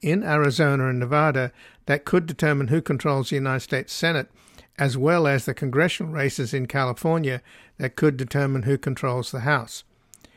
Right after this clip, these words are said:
Joining us is Sasha Abramsky, who writes regularly for The Nation and is the author of several books, including Inside Obama's Brain,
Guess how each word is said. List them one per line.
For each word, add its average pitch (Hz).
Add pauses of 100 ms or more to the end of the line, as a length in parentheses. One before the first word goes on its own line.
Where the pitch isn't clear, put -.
(240)
Joining 165
us 131
is 135
Sasha 135 (100)
Abramsky, 151 (380)
who 143
writes 135
regularly 135
for 139
The 127
Nation 160 (240)
and 156
is 139
the 139
author 135
of 120
several 135
books, 147
including 135
Inside 143
Obama's 127
Brain, 170